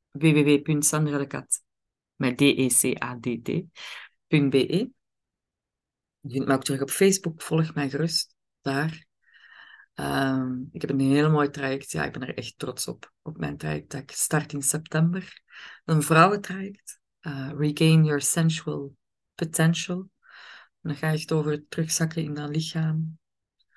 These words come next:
Daar neem ik een groep van maximum dertien vrouwen mee voor negen maanden. Maandelijks komen wij één keer samen.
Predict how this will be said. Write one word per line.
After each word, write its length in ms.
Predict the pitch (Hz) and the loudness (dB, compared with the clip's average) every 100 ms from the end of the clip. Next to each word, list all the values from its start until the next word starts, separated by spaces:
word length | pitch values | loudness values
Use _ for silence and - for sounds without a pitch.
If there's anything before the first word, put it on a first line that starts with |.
| - _ _ | -20 _ _
Daar 220 | - 151 | -6 -2
neem 200 | 147 147 | 0 0
ik 420 | 139 - - - - | 0 -6 -14 -16 -8
een 160 | 151 139 | -6 -2
groep 220 | 156 160 | -2 0
van 260 | 156 147 | -4 0
maximum 440 | 151 196 - 160 147 | 0 0 0 0 2
dertien 420 | 151 151 151 139 | -2 -2 -6 -4
vrouwen 540 | 135 139 170 190 190 _ _ - - - _ - | -6 -6 -6 -8 -12 _ _ -20 -20 -20 _ -6
mee 480 | 147 147 147 156 151 | 0 2 4 2 0
voor 180 | 139 | -2
negen 300 | 139 135 127 | 0 -2 -2
maanden. 540 | 123 131 151 175 185 - | -2 -2 -2 -4 -6 -10
Maandelijks 540 | 156 135 139 135 - | -4 -2 -2 -4 -6
komen 200 | - 139 | -8 -6
wij 180 | 135 - | -6 -4
één 120 | 139 | -4
keer 220 | 143 135 135 | -6 -8 -6
samen. 580 | - 139 147 160 160 | -4 -6 -6 -8 -10